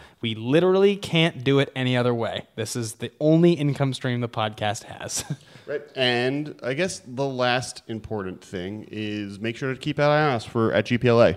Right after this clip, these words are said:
Speaker 2: We're gonna be doing stuff. Keep an eye on Twitter, Facebook, all these places we mentioned. You'll get to find cool stuff. We'll be doing cool, awesome content there of some sort.
Speaker 1: Yep, it'll be awesome.
Speaker 2: Uh, last but not least, we only got one question in the meantime,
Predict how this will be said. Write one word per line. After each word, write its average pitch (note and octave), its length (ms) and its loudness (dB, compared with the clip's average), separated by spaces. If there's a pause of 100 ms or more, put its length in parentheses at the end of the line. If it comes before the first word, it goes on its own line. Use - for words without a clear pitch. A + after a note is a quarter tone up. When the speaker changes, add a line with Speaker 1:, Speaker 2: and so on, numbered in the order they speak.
Speaker 2:
We're A2+ 200 6
gonna A#2 160 6
be A2+ 80 2
doing A2 200 0
stuff. G#2 300 4
Keep A#2 140 -2
an G#2+ 80 2
eye G#2+ 100 4
on G2 80 0
Twitter, G2+ 360 6
Facebook, G2 500 0
all F#2 80 2
these F#2+ 100 0
places G2 240 -4
we A#2+ 80 0
mentioned. D3+ 340 2
You'll A2 120 2
get - 300 -8
to G#2 60 -10
find G2 280 -2
cool G#2 160 -6
stuff. G#2 260 0
We'll F2 100 -2
be F2+ 120 -6
doing F#2 240 -4
cool, G2 240 -2
awesome F2 420 -2 (480)
content B2+ 400 4
there A#2+ 260 10
of G2 140 4
some F#2 160 -4
sort. - 300 -6 (160)
Speaker 1:
Yep, C#3+ 140 -4
it'll A#2+ 120 -6
be G#2 80 -6
awesome. F#2 340 -4 (220)
Speaker 2:
Uh, A#2 140 10
last F#3 260 6
but E3+ 80 6
not D#3 160 8
least, D#3 320 2 (300)
we C#3 100 4
only C3+ 140 8
got B2 120 8
one B2+ 160 8
question A2+ 320 4
in A2+ 60 4
the A2+ 60 4
meantime, A#2 580 4